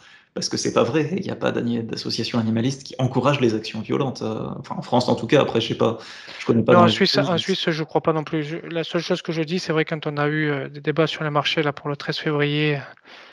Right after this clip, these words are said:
Speaker 2: que les gens vous disent, « Vous êtes des génocidaires », bon, nous, on leur dit, euh, « Vous comprenez rien, vous êtes anti-science », mais j'allais dire, bon, c'est du vocable... Euh, pff, j'allais dire, euh, c'est, c'est entendu quelque part.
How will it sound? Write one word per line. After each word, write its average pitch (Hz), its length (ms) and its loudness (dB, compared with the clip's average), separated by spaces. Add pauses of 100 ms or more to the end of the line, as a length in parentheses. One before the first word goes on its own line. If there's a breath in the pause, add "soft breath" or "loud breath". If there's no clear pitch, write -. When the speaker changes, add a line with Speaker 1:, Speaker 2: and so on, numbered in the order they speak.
(180 loud breath)
Speaker 2:
que - 100 -10
les 147 40 0
gens 147 160 2
vous 139 80 0
disent, « 147 240 0
Vous 143 180 0
êtes 147 100 2
des 151 80 2
génocidaires », 151 500 4
bon, 147 100 2
nous, 147 80 0
on 147 100 0
leur 139 200 0
dit, 147 260 -2
euh, « 135 60 -4 (280)
Vous - 80 -20
comprenez 143 360 -2
rien, 147 320 2
vous 139 120 -4
êtes 139 140 -6
anti-science », 151 580 -4
mais 147 180 -6 (420 loud breath)
j'allais 147 200 2
dire, 156 180 6
bon, 143 140 2
c'est 156 200 -2
du 147 100 -8
vocable... 147 500 0
Euh, 135 200 -4
pff, - 500 -12 (680 soft breath)
j'allais 143 220 -6
dire, 151 220 0
euh, 131 220 -2 (200)
c'est, - 440 -12 (320)
c'est - 220 -4
entendu 160 500 2
quelque 147 240 -2
part. 139 460 0